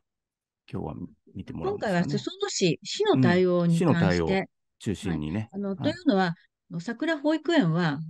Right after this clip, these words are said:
Speaker 2: 記者会見をしていないんです。
Speaker 1: うん。
Speaker 2: 十二月五日にすると言っていたんですが、
Speaker 1: お。
Speaker 2: 結局しなくなったので、
Speaker 1: はい。あー。
Speaker 2: 公式情報が出てないわけですよ。で、
Speaker 1: はい、はい。
Speaker 2: 公式情報が出ているのは、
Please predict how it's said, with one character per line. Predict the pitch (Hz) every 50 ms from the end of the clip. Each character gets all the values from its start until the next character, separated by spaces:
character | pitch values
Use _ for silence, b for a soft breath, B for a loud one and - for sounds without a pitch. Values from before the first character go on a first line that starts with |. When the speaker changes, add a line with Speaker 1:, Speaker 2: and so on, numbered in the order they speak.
| 170 123
Speaker 2:
記 | 117
者 | 101 277 277
会 | 269 330 320 302
見 | - - 165 156 143 -
を | - 180 180 156 - - - _ _
し | - -
て | - 262
い | 269 254
な | 240 262 262
い | 226
ん | 165
で | 135 147
す。 | - - 135
Speaker 1:
う |
ん。 | - b b b b _ -
Speaker 2:
十 | 208 262 302
二 | 320 320
月 | 311 294 285
五 | 285 277 -
日 | - 269
に | 262 247 202
す | - 233
る | 285 294
と | - 170 151 - - _ _ _
言 | - - -
っ |
て | - 240
い | 233 233
た | 240 202
ん | 180 151
で | 139
す | 135 - 147
が、 | 151 165 151 143
Speaker 1:
お。 |
Speaker 2:
結 | - - 202 -
局 | - 240 233 240 220
し | - - 180
な | 220 254
く | 269 277 277
な | 285 294
っ | 294 - _
た | 170 151
の | 139 131 135
で、 | - 160
Speaker 1:
は | 165 151
い。 | 131 120 b b b b b b b b -
あ |
ー。 | 123 127 131 131 131 135 135 135 135 135 135 131 131 131 127
Speaker 2:
公 | 269
式 | 277 - - _ 277 285
情 | - 349 339 311 -
報 | 247 196 170
が | - 170 165 156 143 139 151 - _ _ _ _
出 | 170 202 262
て | - 202 170
な | 156 170 190 196
い | 180 - - - _ _ _ _
わ | - 160 160
け | 165 147
で | 131 139
す | 135 - 143
よ。 | 131 123 127 b b b b _ -
で、 | 233
Speaker 1:
は | - 123
い、 | 113
は | -
い。 | 85
Speaker 2:
公 | 76
式 | - - 311
情 | 302 349 349 339
報 | 311 233
が | 165 175 170
出 | 170 226
て | 214 - 180
い | 160 151
る | 185 185
の | 170 143 135
は、 | 135 151 160 147 135